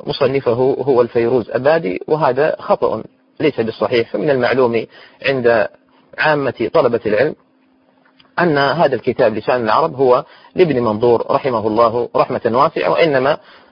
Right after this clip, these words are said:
كتاب الفيروز أبادي هو كتاب القاموس، القاموس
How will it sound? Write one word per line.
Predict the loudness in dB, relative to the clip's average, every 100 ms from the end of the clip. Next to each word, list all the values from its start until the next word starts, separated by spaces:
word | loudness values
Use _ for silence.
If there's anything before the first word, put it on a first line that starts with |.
| _ -10
كتاب | 0 4 4 2
الفيروز | 0 4 4 4
أبادي | 2 2 2 2
هو | 2 2
كتاب | 2 2 2 0 _ _ _ _ _ -10 -2
القاموس، | -2 0 0 2 2 2 -2 _ _ _ _ -2 0
القاموس | 2 2 2 0 -2